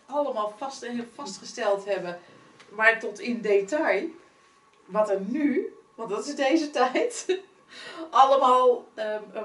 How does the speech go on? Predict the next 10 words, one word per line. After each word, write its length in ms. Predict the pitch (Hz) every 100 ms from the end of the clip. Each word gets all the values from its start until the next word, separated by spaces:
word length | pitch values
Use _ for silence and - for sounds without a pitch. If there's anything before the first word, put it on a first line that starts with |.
| 185
mogelijk 380 | 214 226 226 208
en 100 | 214
onmogelijk 680 | 208 294 240 190 180 180 170
is. 320 | 160 160 - _ _
En 120 | - 208
als 200 | 165 185
jij 240 | 254 320
dus 180 | 254 240
iets 220 | 220 -
kan 400 | 240 208 175 165